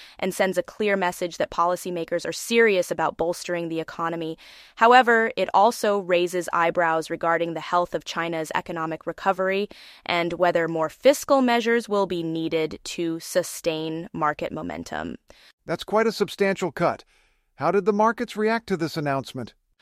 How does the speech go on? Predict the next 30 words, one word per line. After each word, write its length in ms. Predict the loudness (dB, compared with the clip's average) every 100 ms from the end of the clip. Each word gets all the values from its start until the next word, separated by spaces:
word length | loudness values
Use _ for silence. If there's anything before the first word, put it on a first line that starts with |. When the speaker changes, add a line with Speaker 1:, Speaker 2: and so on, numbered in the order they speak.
| _
Speaker 1:
Well, 220 | 4 4 2
despite 320 | 2 4 6
this 120 | 4
aggressive 400 | 2 2 2 -2
cut, 360 | -2 2 2 0 -2
Asian 300 | -2 0 -2
shares 420 | 0 0 2 0
struggled 400 | 0 0 0 -2
to 100 | -4
maintain 480 | -6 -6 -8 -8 -6
their 220 | -4 -4
one-and-a-half-month 960 | -6 -6 -4 -6 -8 -4 -6 -4 -10 -8
highs. 500 | -6 -4 -6 -10 -16 -20 -20 -6
There 120 | 0 2
seems 320 | 4 2 2
to 100 | -2
be 120 | 0
a 60 | 0
sense 240 | -2 -2
of 80 | -6
skepticism 720 | -2 -2 -2 -6 -6 -4 -6 -6
among 240 | -6 -6
investors 580 | -4 -4 -4 -6 -8 -6
about 240 | -2 -2
the 80 | -2
potential 480 | -8 -8 -8 -6 -6
for 160 | -6 -6
larger 380 | -4 -4 -6
stimulus 500 | -8 -8 -8 -8 -8
measures. 540 | -8 -6 -6 -8 -10